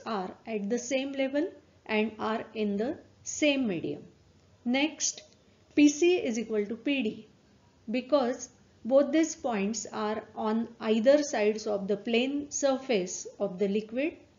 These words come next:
outside the capillary tube. The second and third observation leads to the conclusion that P A is equal to P D.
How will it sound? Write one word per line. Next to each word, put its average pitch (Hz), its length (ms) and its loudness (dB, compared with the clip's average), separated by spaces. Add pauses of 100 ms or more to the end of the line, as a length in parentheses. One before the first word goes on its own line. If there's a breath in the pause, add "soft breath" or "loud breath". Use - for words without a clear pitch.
(140)
outside 220 500 2
the 208 80 2
capillary 170 640 -6
tube. - 140 -12 (840 soft breath)
The 240 120 4
second 294 480 2
and 262 320 -2
third 294 400 0
observation 220 920 0
leads 285 360 2
to 233 180 -6
the 220 180 -2
conclusion 254 720 -2
that 196 420 -4
P 262 260 -4
A 285 300 0
is 202 180 -4
equal 196 280 -6
to 240 140 -10
P 262 260 0
D. - 200 -6